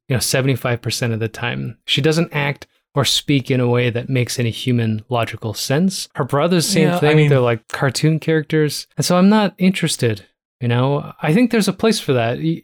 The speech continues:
Speaker 1: if you look at classical musicals, they are also n-, like, not
Speaker 2: I was gonna
Speaker 1: regular
Speaker 2: say,
Speaker 1: human
Speaker 2: like
Speaker 1: beings. But they're, uh, they have charisma. <laughs> And at least
Speaker 2: Yes, I think that's the biggest thing.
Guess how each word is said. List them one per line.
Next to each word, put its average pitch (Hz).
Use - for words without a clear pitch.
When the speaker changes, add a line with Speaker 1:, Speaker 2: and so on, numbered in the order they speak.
Speaker 1:
if -
you 208
look 226
at 190
classical 160
musicals, 127
they 143
are 139
also 127
n-, 123
like, 123
not 117
Speaker 2:
I -
was 104
gonna 117
Speaker 1:
regular 113
Speaker 2:
say, -
Speaker 1:
human -
Speaker 2:
like 160
Speaker 1:
beings. 110
But 165
they're, 170
uh, 165
they -
have 202
charisma. 190
<laughs> -
And 139
at 151
least 165
Speaker 2:
Yes, 80
I 107
think 135
that's 104
the 98
biggest 85
thing. -